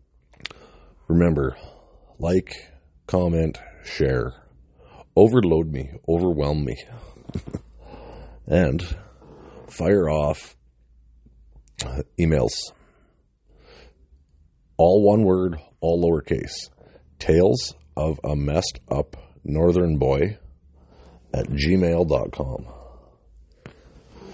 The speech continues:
These are also now all on YouTube. Uh, we are on all major,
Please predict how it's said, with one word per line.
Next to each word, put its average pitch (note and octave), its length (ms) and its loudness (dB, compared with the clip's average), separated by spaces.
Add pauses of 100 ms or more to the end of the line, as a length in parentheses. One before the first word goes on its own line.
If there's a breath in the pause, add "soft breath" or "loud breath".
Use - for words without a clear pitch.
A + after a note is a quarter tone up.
(720 loud breath)
These F2+ 840 2
are E2 220 -2
also G2+ 440 4
now F2 720 0 (1500 loud breath)
all F2 380 2
on D2+ 120 0
YouTube. C3 500 0 (1400 soft breath)
Uh, - 380 -10
we D2+ 260 0
are D2+ 200 2
on C#2 520 0
all F2 280 4
major, E2+ 560 0